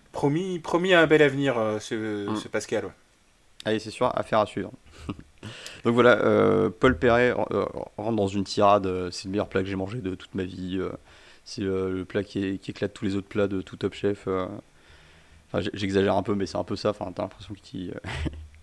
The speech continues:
Speaker 2: <laughs> qu'il, qu'il, qu'il est prêt à rendre son tablier, euh,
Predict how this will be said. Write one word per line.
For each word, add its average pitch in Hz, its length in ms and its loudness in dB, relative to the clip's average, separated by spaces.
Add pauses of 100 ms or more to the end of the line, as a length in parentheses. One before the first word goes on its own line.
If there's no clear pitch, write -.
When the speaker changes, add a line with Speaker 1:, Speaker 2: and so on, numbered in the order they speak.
Speaker 2:
<laughs> - 760 -20
qu'il, - 180 -12
qu'il, 92 500 -8
qu'il 98 120 -8
est 98 40 -4
prêt - 160 0
à 101 60 6
rendre 98 260 0
son - 120 -8
tablier, 98 580 0
euh, 90 160 -4